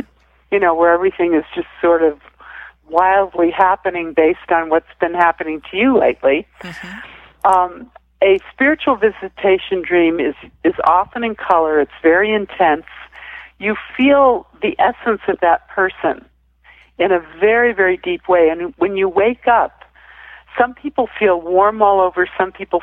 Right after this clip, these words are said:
Speaker 1: feel cold all over. But there is a definite physical reaction to that reading. And I usually say that's a spiritual visitation dream as opposed to a regular dream. The other way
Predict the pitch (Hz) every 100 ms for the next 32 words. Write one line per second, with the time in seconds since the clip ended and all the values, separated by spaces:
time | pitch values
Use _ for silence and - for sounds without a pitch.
0 | - 170 - - 202 202 190 139 123 123
1 | - - - _ _ _ - - - _
2 | 190 - 196 165 - 180 - 190 208 233
3 | 220 - - 202 196 - 175 170 175 165
4 | 165 - 151 123 - 151 143 - 139 139
5 | - - _ _ _ _ _ _ _ _
6 | _ _ _ - _ - 180 185 202 202
7 | 196 - 175 - - 170 170 170 175 208
8 | - 196 - 190 175 175 - 156 156 156
9 | 160 - 156 151 - 156 151 139 123 139
10 | 147 156 165 156 - - 147 165 175 160
11 | 147 - 123 - - _ _ _ - -
12 | - - _ - - 247 359 339 233 185
13 | 175